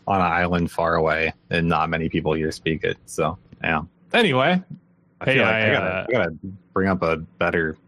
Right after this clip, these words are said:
Speaker 1: mood or something.
Speaker 2: I scheduled a dentist appointment
Speaker 1: Good.
Speaker 2: to get this, to get this, uh, this tooth filled.
Speaker 1: Yeah.
Speaker 2: Or not filled. It's the, the, the last filling I had was, um, not good. So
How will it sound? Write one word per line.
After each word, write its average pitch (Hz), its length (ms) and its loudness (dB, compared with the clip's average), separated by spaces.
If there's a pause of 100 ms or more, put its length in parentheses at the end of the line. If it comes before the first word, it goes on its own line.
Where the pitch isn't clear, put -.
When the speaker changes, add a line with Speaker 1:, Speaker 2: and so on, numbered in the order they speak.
Speaker 1:
mood 87 480 0
or 82 160 -2
something. 80 540 0
Speaker 2:
I 110 80 0
scheduled 135 360 0
a 110 60 0
dentist 113 300 0
appointment 95 440 0 (520)
Speaker 1:
Good. - 300 -2 (300)
Speaker 2:
to 110 100 -4
get 98 80 2
this, 92 240 -2
to 120 200 -4
get 101 140 2
this, - 180 -6
uh, - 300 -2 (280)
this - 120 -8
tooth - 220 -2
filled. - 260 -4 (240)
Speaker 1:
Yeah. 175 120 2
Speaker 2:
Or 131 60 -2
not 143 220 -2
filled. 113 420 0
It's 104 180 -4 (100)
the, 107 280 2
the, 87 840 0 (160)
the 123 120 -4
last 104 240 0
filling 98 220 0
I 95 60 2
had 92 240 -2
was, 92 200 0
um, 92 320 2 (1500)
not 113 260 0
good. 113 300 2 (520)
So 196 360 2